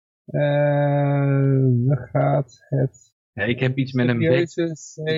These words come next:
Speaker 2: ben iets met een bekboer, maar dat is nog één beter weinig, dus ik weet het
Speaker 1: Oké,
Speaker 2: niet.
Speaker 1: ja,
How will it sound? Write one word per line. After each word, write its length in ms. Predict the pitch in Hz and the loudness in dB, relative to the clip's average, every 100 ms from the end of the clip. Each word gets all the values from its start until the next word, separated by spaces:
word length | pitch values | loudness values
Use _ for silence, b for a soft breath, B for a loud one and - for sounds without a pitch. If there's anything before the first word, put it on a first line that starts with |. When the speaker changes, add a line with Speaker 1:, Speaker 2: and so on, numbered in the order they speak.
| 156 | -2
Speaker 2:
ben 140 | 135 | -4
iets 80 | 127 | -6
met 240 | - 127 123 | -10 -6 -4
een 140 | 120 | -2
bekboer, 640 | 113 139 - - 110 98 - | -2 -2 -4 -6 -6 -6 -6
maar 140 | 107 | -4
dat 100 | 117 | -4
is 60 | 117 | -4
nog 140 | 113 | -4
één 180 | 113 117 | -4 -2
beter 320 | 113 110 104 | -2 -4 -4
weinig, 420 | 104 107 101 90 | -4 -4 -6 -12
dus 260 | 92 90 - | -14 -18 -20
ik 120 | - | -20
weet 200 | - 92 | -12 -10
het 100 | 87 | -6
Speaker 1:
Oké, 300 | 127 127 120 | -4 -2 -2
Speaker 2:
niet. 100 | 117 | -4
Speaker 1:
ja, 220 | 123 120 | -8 -12